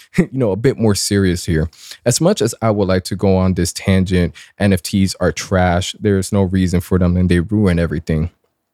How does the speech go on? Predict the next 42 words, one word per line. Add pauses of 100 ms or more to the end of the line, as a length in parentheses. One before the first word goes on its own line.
(260)
I
would
like
to
say
N
F
Ts
it
are
like, (340)
it's
like
dumpster
diving. (200)
There's
a
bunch
of
trash
and
shit
in
the
way,
but
there
are
a
couple
hidden
gems
in
there
that
truly
shine,
and
it's
worth
sort
of